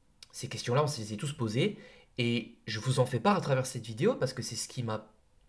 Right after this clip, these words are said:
j'y, j'y étais contraint et forcé, en fait, de, de sortir cette méthode-là, parce que j'en avais une qui était excellente, la vie était parfaite, hein, la vie était belle, hein.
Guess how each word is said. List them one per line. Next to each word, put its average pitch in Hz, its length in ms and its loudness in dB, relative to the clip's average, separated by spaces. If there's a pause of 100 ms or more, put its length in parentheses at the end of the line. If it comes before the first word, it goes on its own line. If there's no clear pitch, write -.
(680)
j'y, 147 320 -2
j'y 151 220 2
étais 202 240 0
contraint 220 480 2
et 254 100 2
forcé, - 440 -2
en 104 100 -2
fait, 160 300 -2
de, 107 340 -2 (480)
de 117 80 -2
sortir 156 460 0
cette 120 220 -2
méthode-là, 117 520 -2
parce - 160 -6
que 117 120 -2
j'en 123 120 2
avais 127 200 4
une 143 120 4
qui 110 100 -4
était 120 120 -6
excellente, 139 400 -2
la - 80 0
vie 143 140 4
était 139 140 4
parfaite, 123 360 -4
hein, 107 60 -10
la 110 80 -8
vie 110 100 -10
était 107 140 -8
belle, 113 200 -4
hein. 104 100 -12